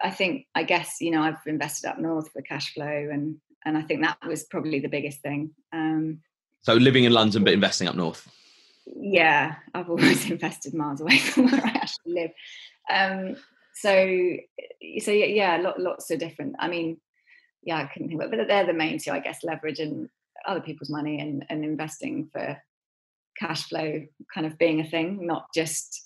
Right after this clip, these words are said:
Speaker 1: the old age, you know, buy a property and then hope that it goes up in value, which it has done for me. And inflation has kind of been on my side. And,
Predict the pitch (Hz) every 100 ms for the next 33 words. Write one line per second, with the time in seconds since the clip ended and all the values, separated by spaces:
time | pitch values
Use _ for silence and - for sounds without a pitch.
0 | - 170 160 165 160 156 160 160 - 147
1 | 143 143 147 147 - 156 - 156 151 156
2 | 151 156 151 - - 151 165 156 147 143
3 | 156 156 147 139 143 - - - _ 196
4 | - 180 190 185 165 156 156 156 143 147
5 | 160 151 156 156 160 156 156 143 147 -
6 | - 160 160 147 147 147 147 147 - 151
7 | 151 143 156